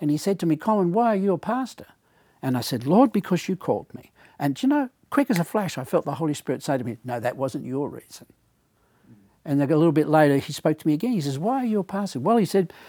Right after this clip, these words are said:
well, I said, "Because, you know, we, we, leaders are needed and, you know, and I love the word and I love sharing about the word."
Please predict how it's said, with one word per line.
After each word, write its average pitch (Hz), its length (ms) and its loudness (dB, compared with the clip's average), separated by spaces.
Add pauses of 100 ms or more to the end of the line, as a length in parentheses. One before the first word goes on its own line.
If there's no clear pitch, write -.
(420)
well, 170 140 10
I 190 60 10
said, 202 200 4
"Because, 160 440 2
you 175 80 4
know, 185 240 6
we, 135 340 0 (100)
we, 127 340 0
leaders 165 400 4
are 180 60 4
needed 170 560 0
and, 123 260 -16
you 160 80 -8
know, 165 200 -8
and 165 100 -8
I 131 80 -12
love 170 300 -2
the 180 80 -2
word 160 420 0
and 143 100 -12
I 123 60 -12
love 170 240 -4
sharing 151 320 -4
about 123 200 -10
the - 60 -14
word." - 300 -12